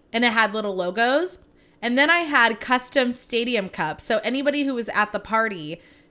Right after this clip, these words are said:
was drinking their beer or, um, I, cider from a custom cup. And that was, like, so fun, so the vibes.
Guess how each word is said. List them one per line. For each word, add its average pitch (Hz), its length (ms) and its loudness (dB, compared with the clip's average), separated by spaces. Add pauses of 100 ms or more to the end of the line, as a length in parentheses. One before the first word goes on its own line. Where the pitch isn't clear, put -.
(120)
was 196 240 -4
drinking 208 380 -4
their 190 160 0 (260)
beer 220 260 2
or, 185 600 2
um, 175 260 2
I, 180 200 -4
cider 208 500 0
from 190 640 0 (760)
a 202 140 2
custom 202 420 -4
cup. 160 280 -4
And 202 120 -4
that 180 100 0
was, 214 140 -4
like, 208 160 0 (300)
so 254 340 4
fun, 233 300 2
so - 300 0
the 220 100 -2
vibes. 156 500 -4